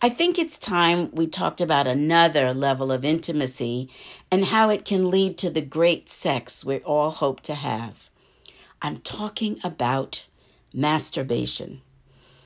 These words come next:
Personally, I prefer to call it self-pleasuring. There are tons of everyday expressions folks like,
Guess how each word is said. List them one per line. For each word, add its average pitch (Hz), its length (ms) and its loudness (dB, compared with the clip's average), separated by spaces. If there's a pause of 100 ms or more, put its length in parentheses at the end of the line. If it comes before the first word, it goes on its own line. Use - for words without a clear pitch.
(200)
Personally, 175 800 2
I 151 160 4
prefer 175 460 0
to 143 80 -4
call 135 380 0
it - 260 -4 (260)
self-pleasuring. - 1700 -4 (1160)
There 190 180 4
are 190 100 6
tons 247 840 0
of 175 180 2
everyday 190 520 6
expressions 156 840 0
folks 156 380 0
like, 143 440 2